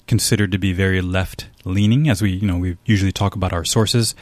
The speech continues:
You know, they mentioned Fox News as a conservative news outlet, and I would say P B S is definitely a liberal channel or news outlet. And so,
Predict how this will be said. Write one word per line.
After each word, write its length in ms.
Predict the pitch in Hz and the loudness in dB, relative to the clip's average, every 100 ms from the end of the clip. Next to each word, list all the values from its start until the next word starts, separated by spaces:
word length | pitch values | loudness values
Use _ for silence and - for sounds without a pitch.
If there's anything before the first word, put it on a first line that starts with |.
| - - - | -20 -20 -6
You 80 | - | 0
know, 120 | 95 | 0
they 140 | 92 92 | 0 0
mentioned 380 | 98 92 95 | 0 0 -2
Fox 400 | - 98 95 - | -2 -2 -2 -2
News 280 | 104 98 87 | 0 0 0
as 60 | 92 | -4
a 40 | |
conservative 640 | - 98 - 110 98 95 | -2 -2 2 2 2 0
news 220 | 95 101 101 | 2 2 2
outlet, 420 | 107 104 123 - - - - - _ | 2 0 -4 -8 -20 -20 -20 -20 _
and 220 | - 95 92 | -2 0 0
I 60 | |
would 140 | 87 - | -2 -2
say 180 | - | -2
P 220 | 90 - 95 | -2 -2 -2
B 160 | 92 | 0
S 240 | 95 - 107 | -2 -2 -6
is 100 | 87 | -2
definitely 600 | 104 - 101 95 90 92 - | -2 0 -2 -2 -4 -8 -6
a 380 | 95 90 87 90 _ - | -4 -2 -4 -6 _ -2
liberal 600 | 104 101 104 98 - - _ _ _ _ _ _ _ - - - _ _ _ - | 0 2 2 0 -6 -16 _ _ _ _ _ _ _ -20 -20 -20 _ _ _ -6
channel 460 | - 110 107 113 | 0 2 2 0
or 140 | 110 90 | -2 -4
news 320 | 92 98 95 | -2 -2 -2
outlet. 480 | 101 107 135 - - _ _ _ _ | -2 -4 -6 -10 -20 _ _ _ _
And 160 | 95 95 | -8 -6
so, 480 | - 104 92 87 | -4 -2 -2 -4